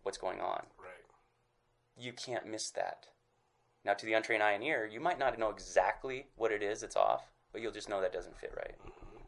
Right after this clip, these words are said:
Speaker 1: Right? Like, certain flavor combinations don't go together. This vibration, these frequencies do not match.
Speaker 2: But then that brings us to the crossroads of courage, because so often when it doesn't match,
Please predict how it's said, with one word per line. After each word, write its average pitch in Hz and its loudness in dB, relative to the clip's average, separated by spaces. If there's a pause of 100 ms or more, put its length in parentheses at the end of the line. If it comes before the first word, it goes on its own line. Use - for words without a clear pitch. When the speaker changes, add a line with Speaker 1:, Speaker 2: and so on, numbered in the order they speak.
(220)
Speaker 1:
Right? 95 -2 (160)
Like, 104 -4
certain - -4
flavor 107 6
combinations 92 -2
don't - -12
go - -4
together. - -4
This 101 0
vibration, 104 10
these 92 -8
frequencies 95 -6
do - -14
not - -6
match. - -16 (1600)
Speaker 2:
But 156 10
then 147 6 (220)
that 135 8
brings 131 2
us 117 -2
to 131 -6
the 117 -10
crossroads 117 4
of - -12
courage, 117 -2
because 101 -8
so 110 -2
often 107 0
when 101 -8
it 98 -12
doesn't 98 -8
match, 104 -8